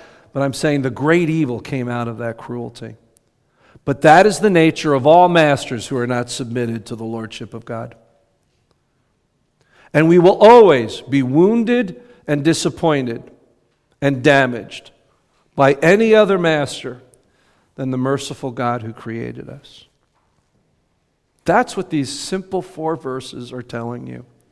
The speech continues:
You fight for your own freedom, all you'll end up doing is finding by default some other master who will damage you. Even you are probably the worst master of your life.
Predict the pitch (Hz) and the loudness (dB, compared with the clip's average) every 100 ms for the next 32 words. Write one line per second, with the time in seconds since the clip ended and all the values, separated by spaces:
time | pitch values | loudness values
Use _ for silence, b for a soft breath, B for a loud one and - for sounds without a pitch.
0 | _ _ _ _ _ _ _ _ _ _ | _ _ _ _ _ _ _ _ _ _
1 | _ _ _ _ _ _ _ _ - 165 | _ _ _ _ _ _ _ _ -8 -6
2 | - 175 180 180 156 147 147 156 143 - | 0 2 2 0 -4 -2 -4 -6 -8 -8
3 | 156 160 160 156 143 143 156 156 151 151 | -4 -4 -4 -6 -8 -4 -4 -4 -6 -6
4 | 143 123 139 139 135 123 - - 131 135 | -6 -8 -8 -6 -8 -10 -12 -12 -10 -8
5 | 139 131 110 b b b b 131 127 127 | -10 -10 -14 b b b b -4 -4 -4
6 | 113 - 127 127 - - 127 131 131 131 | -10 -10 -8 -8 -10 -12 -10 -10 -10 -10
7 | 120 117 117 - 135 117 _ _ _ _ | -12 -14 -16 -18 -20 -20 _ _ _ _
8 | _ _ _ - 127 120 117 123 120 120 | _ _ _ -16 -14 -12 -14 -16 -20 -20
9 | 139 139 117 113 110 110 107 135 120 _ | _ -18 -14 -14 -14 -16 -20 -20 -20 _
10 | _ _ _ _ _ _ _ _ _ _ | _ _ _ _ _ _ _ _ _ _
11 | - 143 131 123 123 135 143 120 107 110 | -8 -6 -4 -6 -4 -4 -6 -8 -14 -20
12 | _ _ _ _ _ _ _ _ _ _ | _ _ _ _ _ _ _ _ _ _
13 | _ _ 107 101 135 135 120 107 101 113 | _ _ -20 -10 -8 -8 -8 -10 -10 -10
14 | 147 - 110 101 95 - 107 104 101 113 | -10 -12 -16 -16 -18 -20 -20 -18 -20 -18
15 | 113 117 117 | -20 -20 _